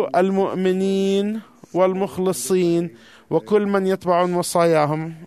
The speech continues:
على تلك الوحدة. كيف يمكن للساعي الجاد أن يتعرف على الآب والابن؟ وعد مخلصنا، لكن المعزي وهو الروح القدس سيعلمنا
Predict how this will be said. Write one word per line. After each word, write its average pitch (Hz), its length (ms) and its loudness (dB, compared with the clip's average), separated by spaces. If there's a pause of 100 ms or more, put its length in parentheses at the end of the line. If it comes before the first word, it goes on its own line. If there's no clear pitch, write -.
(380)
على 165 200 2
تلك 165 280 -4
الوحدة. 127 500 -2 (960)
كيف 214 400 2 (460)
يمكن 196 640 0
للساعي 175 640 4
الجاد 170 720 2
أن 156 160 0
يتعرف 170 580 0
على 165 180 2
الآب 156 400 2
والابن؟ 160 540 0 (2750)
وعد 180 380 2
مخلصنا، 180 920 0 (720)
لكن 180 420 0
المعزي 175 960 2
وهو 175 340 2
الروح 180 260 0
القدس 170 420 0
سيعلمنا 160 960 2